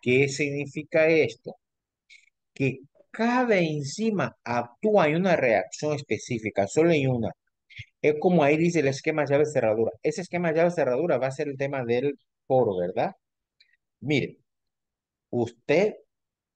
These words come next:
una llave, solo abre una cerradura.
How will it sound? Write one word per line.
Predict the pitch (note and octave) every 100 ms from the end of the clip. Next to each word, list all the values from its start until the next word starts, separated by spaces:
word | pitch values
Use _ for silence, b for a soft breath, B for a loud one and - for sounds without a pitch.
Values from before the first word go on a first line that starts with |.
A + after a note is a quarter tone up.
| _ _
una | D#3+ F#3+ D#3+ A#2
llave, | A#2+ G2 G2 C3+ - _ _ _ _ _ _
solo | - A2 G#2
abre | G#2 A2+
una | C3 C#3+
cerradura. | E3+ E3+ F#3 F3+ D#3+ C3+